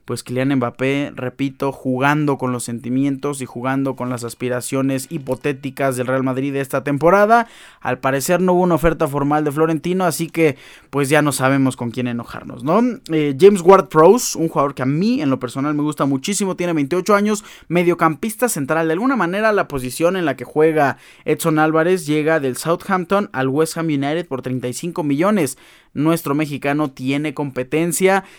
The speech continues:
Creo que Edson Álvarez es mejor jugador, pero a lo mejor hacen una mancuerna ahí, o por ahí hay una rotación y tenemos una competencia interna que si gana de alguna manera Edson Álvarez va a beneficiarse a él y se va a beneficiar a la selección nacional. Otro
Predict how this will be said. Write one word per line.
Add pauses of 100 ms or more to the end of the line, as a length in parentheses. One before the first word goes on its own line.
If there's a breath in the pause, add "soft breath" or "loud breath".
(140)
Creo
que
Edson
Álvarez
es
mejor
jugador,
pero
a
lo
mejor
hacen
una
mancuerna
ahí,
o (100)
por
ahí
hay
una
rotación
y
tenemos
una
competencia
interna (460 loud breath)
que
si
gana
de
alguna
manera
Edson
Álvarez
va
a
beneficiarse
a
él (320 loud breath)
y
se
va
a
beneficiar
a
la
selección
nacional. (320 soft breath)
Otro